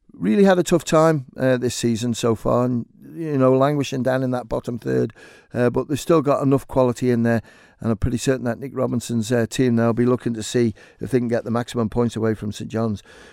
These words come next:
Corinthians against Marown, one or two key players, uh, missing for Corinthians, uh, tomorrow. Uh, Adam Killip, the goalkeeper's, uh, missing.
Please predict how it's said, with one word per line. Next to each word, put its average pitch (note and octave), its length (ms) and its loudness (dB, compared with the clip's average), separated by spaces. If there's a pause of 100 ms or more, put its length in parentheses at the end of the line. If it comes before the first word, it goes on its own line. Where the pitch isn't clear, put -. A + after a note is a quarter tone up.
(160)
Corinthians E3 460 4
against D3 260 2
Marown, D3+ 280 4
one D3+ 160 4
or C3+ 40 0
two C#3+ 220 2
key D3 180 0
players, C3+ 440 2
uh, C3 160 4
missing C3 320 0
for B2+ 180 0
Corinthians, C3 560 -2
uh, B2 160 4
tomorrow. C3+ 480 4 (380)
Uh, B2 200 4
Adam C3 200 2
Killip, C#3+ 280 0
the A#2+ 60 -10
goalkeeper's, C3 680 0
uh, B2+ 160 4
missing. C3 400 0